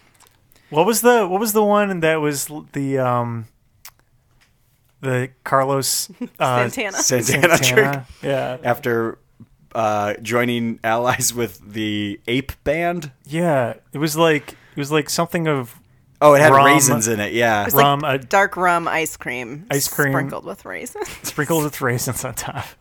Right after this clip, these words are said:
Speaker 1: And that's
Speaker 3: Yeah.
Speaker 1: a Carlos Sant-, a perfect Carlos
Speaker 3: Yeah,
Speaker 1: Santana.
Speaker 3: yeah, each drink is the perfect whatever have you, <laughs> which is excellent. We should try some of those out. That would have been fun.
Speaker 1: Yeah, that would have been
Speaker 3: <laughs>
Speaker 2: Pass on the raisins.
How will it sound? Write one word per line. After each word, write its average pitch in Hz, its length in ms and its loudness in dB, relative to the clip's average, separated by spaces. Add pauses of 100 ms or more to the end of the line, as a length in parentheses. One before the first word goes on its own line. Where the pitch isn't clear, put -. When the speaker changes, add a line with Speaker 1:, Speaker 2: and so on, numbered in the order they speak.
Speaker 1:
And 120 160 -6
that's 123 160 -6
Speaker 3:
Yeah. 151 60 -4
Speaker 1:
a - 20 -14
Carlos 131 400 -4
Sant-, - 320 -12
a 143 80 -4
perfect - 540 -2 (320)
Carlos 123 260 2
Speaker 3:
Yeah, 123 100 8
Speaker 1:
Santana. 135 160 0 (220)
Speaker 3:
yeah, - 0 -
each 135 240 0
drink 127 220 -2
is 107 240 -2
the 113 200 -6
perfect 107 680 -6 (200)
whatever 95 420 -10
have 90 220 -14
you, 92 60 -12 (460)
<laughs> - 460 -20
which - 160 -8
is 101 80 -10
excellent. 92 380 -8 (100)
We 156 80 -4
should 170 100 -4
try 180 180 6
some 160 200 2
of 143 60 -6
those 123 180 0
out. 127 320 0
That 117 120 -2
would 113 120 -2
have - 20 -4
been 98 120 -6
fun. 92 280 -10
Speaker 1:
Yeah, 107 200 -2
that - 100 -2
would 190 120 0
have 170 180 -4
been 139 80 -6
Speaker 3:
<laughs> - 60 -20
Speaker 2:
Pass 240 260 0
on 202 120 -4
the 175 100 -8
raisins. 139 500 -10